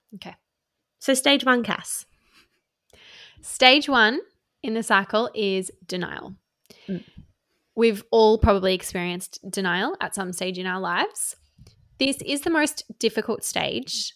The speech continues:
Speaker 1: for any family and child with special needs. Early intervention is obviously critical for these little ones, and if a parent is kind of stuck in that denial stage and unable to believe or accept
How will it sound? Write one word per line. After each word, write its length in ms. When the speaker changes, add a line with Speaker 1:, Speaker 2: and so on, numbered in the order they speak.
Speaker 1:
for 180
any 240
family 440
and 140
child 640
with 340
special 360
needs. 560
Early 220
intervention 460
is 100
obviously 520
critical 580
for 140
these 200
little 160
ones, 420
and 400
if 160
a 40
parent 480
is 640
kind 160
of 80
stuck 400
in 140
that 160
denial 360
stage 540
and 200
unable 540
to 480
believe 640
or 80
accept 680